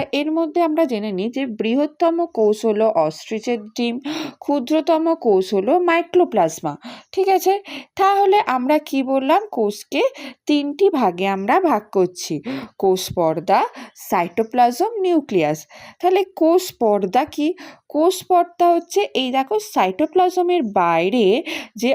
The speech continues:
অংশটা কোষকে ঘিরে রয়েছে, কোষীয় অঙ্গাণু বিভিন্ন যেগুলিকে ঘিরে রয়েছে, তাকেই আমরা বলছি কি অর্ধবেদ্য যে পর্দা, কি দিয়ে তৈরি এটা? প্রোটিন,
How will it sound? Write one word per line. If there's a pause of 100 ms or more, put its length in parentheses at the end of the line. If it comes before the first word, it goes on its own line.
অংশটা (220)
কোষকে (160)
ঘিরে (100)
রয়েছে,
কোষীয় (160)
অঙ্গাণু
বিভিন্ন (560)
যেগুলিকে
ঘিরে
রয়েছে, (440)
তাকেই
আমরা
বলছি (1040)
কি (100)
অর্ধবেদ্য
যে
পর্দা, (300)
কি
দিয়ে
তৈরি
এটা? (320)
প্রোটিন,